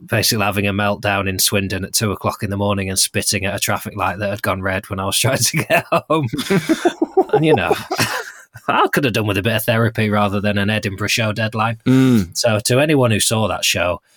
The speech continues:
Speaker 1: I apologise and I recall it immediately.
Speaker 2: Excellent. See, you've done it.
Speaker 1: Yeah.
Speaker 2: Do you think you'd go back, revisit it and, and put it out again?
Speaker 1: I'm sure there were good routines in there. Yeah,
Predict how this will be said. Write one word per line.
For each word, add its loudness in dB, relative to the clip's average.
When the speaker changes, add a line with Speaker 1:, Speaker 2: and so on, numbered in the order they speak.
Speaker 1:
I -2
apologise 0
and 0
I -2
recall -2
it -8
immediately. -4
Speaker 2:
Excellent. 0
See, 4
you've 2
done 2
it. 0
Speaker 1:
Yeah. 0
Speaker 2:
Do 0
you 2
think 2
you'd 0
go 4
back, -2
revisit 0
it -2
and, 2
and 0
put -2
it 0
out 2
again? 0
Speaker 1:
I'm 2
sure 4
there 6
were 4
good 2
routines 2
in 0
there. 0
Yeah, 2